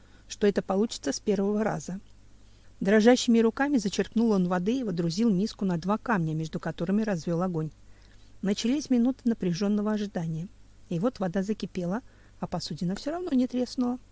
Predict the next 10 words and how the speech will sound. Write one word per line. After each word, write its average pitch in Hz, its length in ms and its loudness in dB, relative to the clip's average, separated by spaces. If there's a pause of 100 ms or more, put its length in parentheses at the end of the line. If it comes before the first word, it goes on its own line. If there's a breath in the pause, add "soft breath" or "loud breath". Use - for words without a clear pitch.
(640 soft breath)
Семен 269 340 2
смотрел 269 440 2
на 254 120 4
кипящую 196 560 0
воду 254 280 0
и 214 100 4
разрывался 208 580 2
от 240 80 0
противоречивых 226 800 0
желаний. 175 500 0